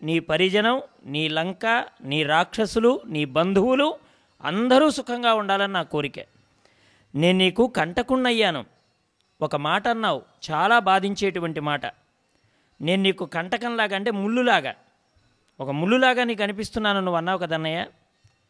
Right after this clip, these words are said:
సరే, నేను విడిచిపె-, నిన్ను విడిచిపెట్టి వెళ్ళిపోవడమే నీ సుఖానికి నిజమైనటువంటి కారణం అని నువ్వు అనుకుంటే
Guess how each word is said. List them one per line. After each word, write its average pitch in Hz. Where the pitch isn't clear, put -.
సరే, 226
నేను 254
విడిచిపె-, 226
నిన్ను 220
విడిచిపెట్టి 233
వెళ్ళిపోవడమే 233
నీ 269
సుఖానికి 220
నిజమైనటువంటి 226
కారణం 208
అని 220
నువ్వు 190
అనుకుంటే 185